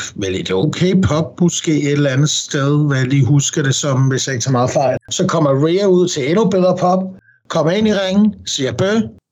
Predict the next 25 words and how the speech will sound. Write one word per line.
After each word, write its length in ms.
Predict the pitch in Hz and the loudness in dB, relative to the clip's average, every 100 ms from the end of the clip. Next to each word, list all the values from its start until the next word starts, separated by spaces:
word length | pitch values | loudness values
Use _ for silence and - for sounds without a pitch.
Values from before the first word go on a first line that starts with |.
| _ | _
og 60 | 165 | -2
Natalia 340 | 160 180 160 | -2 -2 -2
lægger 220 | 160 156 151 | 0 -2 -2
sig 120 | 151 | -2
ned, 220 | 139 151 | -2 -4
færdig. 380 | - 117 92 90 _ _ | -8 -6 -8 -12 _ _
Altså, 180 | 127 147 | -8 -4
jeg 200 | 147 165 | -2 -2
tror, 180 | - 185 | -2 0
det 80 | 175 | 0
er 40 | |
en 60 | 175 | -2
kamp, 220 | 180 175 | -2 -2
den 120 | 185 | -2
tog 160 | - 185 | 0 -2
hvad? 380 | 160 156 175 170 - | 0 2 2 0 -2
Et 200 | 208 190 | -4 0
minut 320 | 190 170 170 - | 2 2 2 0
og 220 | 170 151 | 0 0
ti 220 | - 180 | 0 -2
sekunder, 420 | 170 170 160 143 147 | -2 -2 -2 -2 -2
hvad 100 | 139 | -2
jeg 100 | - | -2
har 100 | - | -4
stående. 480 | - 117 113 131 | -2 0 0 -2